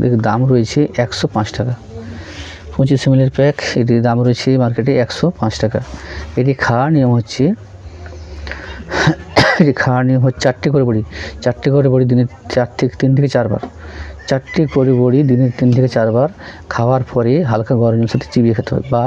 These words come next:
চায়ের সঙ্গে, বা চুষে খেতে পারেন। এভাবে খেয়ে দেখুন,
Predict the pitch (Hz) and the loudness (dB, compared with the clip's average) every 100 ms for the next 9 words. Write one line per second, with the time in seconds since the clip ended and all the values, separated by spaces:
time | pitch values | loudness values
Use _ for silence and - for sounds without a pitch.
0 | 147 110 113 - 127 156 - - 165 - | 0 0 0 2 2 0 -2 0 0 2
1 | 143 127 120 - - 120 - - - - | 0 0 0 -2 -2 -4 -12 -14 -16 -16
2 | - - - - - - - 120 131 131 | -18 -18 -18 -18 -20 -20 -12 -2 2 2
3 | 131 131 127 113 | 2 2 2 2